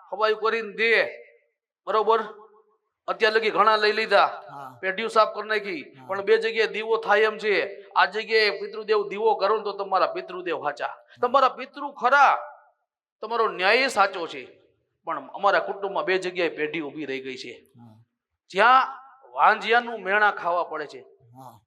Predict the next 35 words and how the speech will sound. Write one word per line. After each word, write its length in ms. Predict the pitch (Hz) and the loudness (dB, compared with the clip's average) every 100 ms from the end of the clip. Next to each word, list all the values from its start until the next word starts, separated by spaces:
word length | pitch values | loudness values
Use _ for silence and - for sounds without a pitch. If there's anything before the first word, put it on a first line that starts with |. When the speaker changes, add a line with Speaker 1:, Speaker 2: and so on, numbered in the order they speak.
| _ 143 | _ -10
Speaker 1:
જગત 120 | 156 | -2
Speaker 2:
બરાબર. 200 | 190 156 | -2 0
Speaker 1:
વાંજિયા 480 | 139 170 170 196 175 | 2 2 2 0 0
કહે 260 | 160 156 | -2 -8
છે. 280 | 151 123 - 127 | -8 -14 -18 -18
Speaker 2:
હા. 260 | 123 123 - | -16 -16 -20
Speaker 1:
તો 60 | |
અહીંયા 420 | - 127 175 214 | 0 2 4 2
તમે 300 | 208 202 202 | 0 -4 -6
જો 140 | 190 185 | -8 -8
દીવો 360 | 151 180 196 | -8 -8 -6
કરો 320 | 190 165 180 214 | -4 -2 0 0
ને, 280 | 165 120 - _ _ _ - | -4 -10 -18 _ _ _ -6
અહીંયા 240 | 139 185 180 | -2 0 0
કદાચ 340 | 175 180 180 - | 0 -2 -4 -6
ફૂલડું 320 | 180 185 180 | -10 -10 -12
ખીલે 260 | - 175 202 | -6 -2 0
ને, 180 | 175 123 - _ - | -2 -6 -10 _ -12
તો 120 | 147 | -4
માની 240 | 147 180 | -2 0
એક 120 | 175 135 | -4 -6
જગતમાં 380 | 156 180 165 | -6 -6 -6
કોઈ 160 | 165 165 | -6 -6
અમારો 200 | 160 143 | -4 -6
નિર્વંશ 500 | 127 156 165 147 - | -6 -4 -4 -4 -10
પિતૃ 220 | 151 151 151 127 | -20 -18 -16 -14
હતો. 300 | - 123 - _ - | -14 -16 -20 _ -20
Speaker 2:
હા. 100 | 101 _ - | -20 _ 0
Speaker 1:
આવું 280 | 156 220 233 | 2 2 -2
જો 140 | 240 170 | -4 0
વચન 400 | 185 226 226 190 | 0 0 -2 0
દેશો 520 | 196 196 156 120 - _ 160 | -2 -2 -6 -8 -16 _ -16
અને 120 | 143 | -14
પિતૃ 380 | - 160 226 233 | -16 -14 -10 0
સાથે 560 | 208 208 185 135 - | 0 2 -2 -2 -8